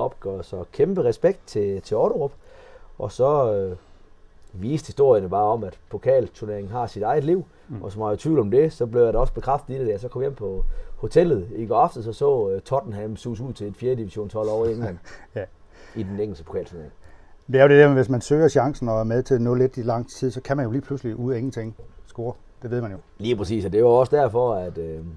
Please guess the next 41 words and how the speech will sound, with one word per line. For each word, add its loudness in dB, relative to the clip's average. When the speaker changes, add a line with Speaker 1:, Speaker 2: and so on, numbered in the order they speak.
Speaker 1:
der -2
i 2
hver 2
runde 0
sker -2
overraskelser. 2
I -6
sidste -6
runde, 0
der 2
var 2
det -2
Hobro -2
og 4
Lyngby, -4
der -4
måtte -6
lade 2
livet -6
til, -6
til -8
D 2
S -6
og 0
anden -4
Speaker 2:
Mm. -2
Speaker 1:
divisionsklubber. -6
Og, 2
øh, -4
lurer, 0
om -4
der -4
ikke -2
også -6
sker 0
en -8
overraskelse -6
i -10
den -12
her -10
runde. -10